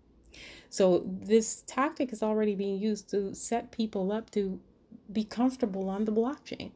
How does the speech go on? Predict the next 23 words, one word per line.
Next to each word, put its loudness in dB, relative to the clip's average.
<laughs> -4
Okay? 2
I've 6
talked 2
about 4
that 2
before 0
with -4
Twitter. 2
If -4
you're 2
on 2
Twitter 2
and 2
you're -2
talking, -2
but -2
you 0
don't 0
have -2
a 0
hashtag -2
there, 0